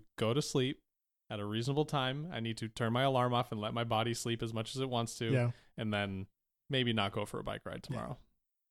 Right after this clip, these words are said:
Speaker 2: Watch some T V. Play a video game.
Speaker 1: I should watch some T V.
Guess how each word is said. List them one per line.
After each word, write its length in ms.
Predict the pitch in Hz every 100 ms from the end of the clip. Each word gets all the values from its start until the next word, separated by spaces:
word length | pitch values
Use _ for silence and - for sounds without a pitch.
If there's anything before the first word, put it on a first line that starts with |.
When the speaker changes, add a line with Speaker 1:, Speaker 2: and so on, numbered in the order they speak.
| _ -
Speaker 2:
Watch 140 | 180
some 160 | - 214
T 180 | - 202
V. 240 | 190 127 - _ _ _ - -
Play 180 | 208
a 40 | 196
video 240 | 185 160
game. 300 | 120 107 101 - -
Speaker 1:
I 20 |
should 160 | - 120
watch 200 | 101 -
some 100 | 107
T 140 | 107
V. 200 | 98 101